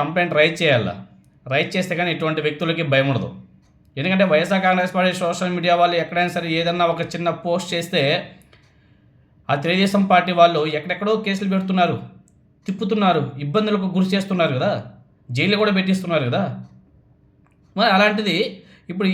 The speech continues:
ఈ, ఈ రెండు అకౌంట్ల మీద కూడా ఎందుకు కేసు నమోదు చేయకూడదు? వైఎస్ఆర్ కాంగ్రెస్ పార్టీ కొంచెం లీగల్ సెల్ కూడా దీని మీద కొంచెం కాన్సన్ట్రేషన్ చేసి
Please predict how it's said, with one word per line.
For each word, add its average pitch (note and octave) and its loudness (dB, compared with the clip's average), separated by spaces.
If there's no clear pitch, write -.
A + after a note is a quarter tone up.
ఈ, G3 0
ఈ F#3 0
రెండు G3+ 2
అకౌంట్ల A#3+ -2
మీద A#3 0
కూడా A3+ 4
ఎందుకు A3 2
కేసు G3 -2
నమోదు G3+ -2
చేయకూడదు? F#3+ -2
వైఎస్ఆర్ F#3 -2
కాంగ్రెస్ G3+ 2
పార్టీ G3+ 0
కొంచెం F#3 -2
లీగల్ E3+ -2
సెల్ D#3+ -4
కూడా E3+ -2
దీని D3+ -6
మీద D#3+ -4
కొంచెం D#3+ -4
కాన్సన్ట్రేషన్ E3 -4
చేసి A#3 -6